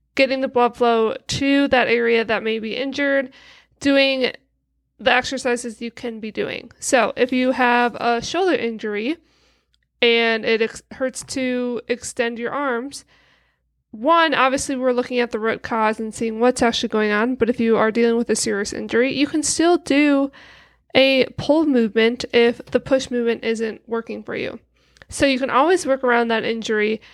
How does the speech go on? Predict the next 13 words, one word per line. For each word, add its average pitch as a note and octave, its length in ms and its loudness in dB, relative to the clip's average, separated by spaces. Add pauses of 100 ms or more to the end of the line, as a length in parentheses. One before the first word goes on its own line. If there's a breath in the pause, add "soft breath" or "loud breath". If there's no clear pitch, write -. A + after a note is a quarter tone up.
(220 loud breath)
and A#3+ 160 2
that's A#3+ 200 2
a C4 60 -2
great B3 260 2
reminder A3+ 600 0 (160)
during A#3 240 2
this A3+ 120 -2
time G#3 520 0 (220 soft breath)
that G#3 160 0
you A#3+ 100 -2
can B3 180 -6
keep C#4 460 -2
training. B3+ 600 0